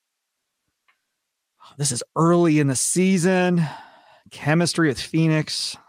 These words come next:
Lakers. I'm gonna take Memphis to win Group A. That may be a stretch, but I'm gonna go with Memphis to win Group A, and that's gonna be without Ja Morant probably. So,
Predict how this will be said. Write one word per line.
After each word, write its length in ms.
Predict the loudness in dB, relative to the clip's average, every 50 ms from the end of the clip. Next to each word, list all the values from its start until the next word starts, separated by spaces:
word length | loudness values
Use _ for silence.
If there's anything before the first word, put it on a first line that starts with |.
| _ _
Lakers. 440 | -4 -2 -2 -2 -2 -2 -4 -6 -6 -6 _ _ _ _ _ _ _ _ -2
I'm 100 | -2 -2
gonna 100 | -2 -2
take 180 | 0 0 2
Memphis 520 | 2 4 4 4 2 0 0 -2 -4 -4 -2
to 80 | -2 -2
win 160 | -2 -2 -2
Group 260 | -2 -2 -4 -2 0
A. 280 | -2 -2 -2 -4 -6 -10 _ _ _ _ _ _ _ _ _ _ _ _ _ _ _ _ _ _
That 100 | -4 0 0
may 120 | 2 2
be 120 | 0 0
a 60 | -2 -2
stretch, 400 | -4 -2 -2 -2 -2 -2 -4 -4
but 140 | -4 -2 0
I'm 100 | 0 0
gonna 100 | 0 0
go 140 | 2 0 0
with 100 | 0 0
Memphis 680 | 0 0 0 0 -2 -2 -2 -2 -2 -2 -6 -10 -12 _ -10 -6
to 100 | -4 -2
win 200 | 0 0 0 0
Group 300 | -2 -2 -4 -4 -4 -6
A, 240 | -6 -6 -8 -12 -8
and 100 | -2 0
that's 180 | 0 0 0 -2
gonna 100 | -2 -2
be 40 | -2
without 460 | -2 -4 -2 -2 -2 -2 -4 -6 -6
Ja 180 | -4 -2 -2
Morant 360 | -4 -4 -6 -8 -8 -10 -10 -8
probably. 400 | -8 -8 -8 -10 -14 -16 -20 -18
So, 280 | -12 -8 -8 -8 -8